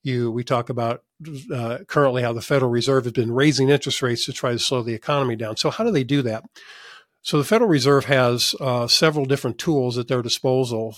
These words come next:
uh, that, th-, that they use in order to try to control economic activity or to, to smooth out economic activity. So let's, let's discuss how the, the Federal Reserve, how they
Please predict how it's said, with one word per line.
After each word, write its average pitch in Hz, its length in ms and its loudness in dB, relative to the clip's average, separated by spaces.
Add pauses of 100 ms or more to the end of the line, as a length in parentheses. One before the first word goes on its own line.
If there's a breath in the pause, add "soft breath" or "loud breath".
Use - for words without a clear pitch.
uh, 120 340 -10
that, 131 280 0 (380)
th-, 190 180 -6
that 135 160 -4
they 143 120 0
use 127 580 0
in 131 100 -2
order 127 220 2
to 131 160 -4
try 120 260 -2
to 120 240 -6
control 127 460 0
economic 120 480 -4
activity 120 500 -2
or 120 80 -2
to, 123 240 -6 (300 loud breath)
to - 80 -8
smooth 156 280 2
out 131 200 4
economic 117 480 -4
activity. 120 560 -8 (920 soft breath)
So 156 200 2
let's, 190 320 2
let's 180 300 4
discuss - 480 4
how 143 180 6
the, 131 80 0
the 123 140 -2
Federal 131 260 6
Reserve, 120 400 4
how 147 240 6
they 135 320 4